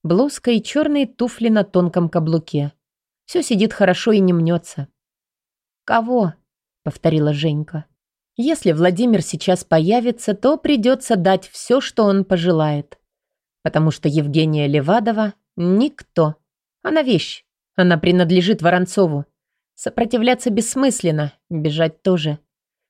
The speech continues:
А если все-таки заортачится, то быстро увидит сучку Литвинову».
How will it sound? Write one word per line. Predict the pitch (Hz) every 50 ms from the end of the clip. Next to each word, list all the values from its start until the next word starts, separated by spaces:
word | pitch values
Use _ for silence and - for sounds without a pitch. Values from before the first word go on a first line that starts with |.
| _ _ -
А | 180
если | 160 156 165 - - 170
все-таки | - - 196 185 190 170 - 185
заортачится, | 160 190 185 185 185 - 214 208 208 208 - - - - - 156 156 - _ _ _ _ _ _ _ _
то | - 302 302
быстро | 233 220 269 262 269 247 - - - 220 208
увидит | 214 202 190 220 185 160 170 -
сучку | - - - - 247 - - - - - 196
Литвинову». | 180 196 202 - 196 214 202 170 156 151 139 143 139